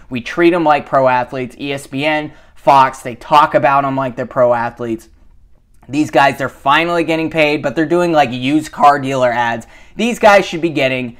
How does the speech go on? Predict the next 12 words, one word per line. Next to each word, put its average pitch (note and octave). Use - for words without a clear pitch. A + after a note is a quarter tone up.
Nike, C#3+
Reebok, B2+
Adidas B2
deals A#2+
and, A#2
you C#3
know, A#2+
r-, C3+
out C#3
of C3
high A#2
school A#2+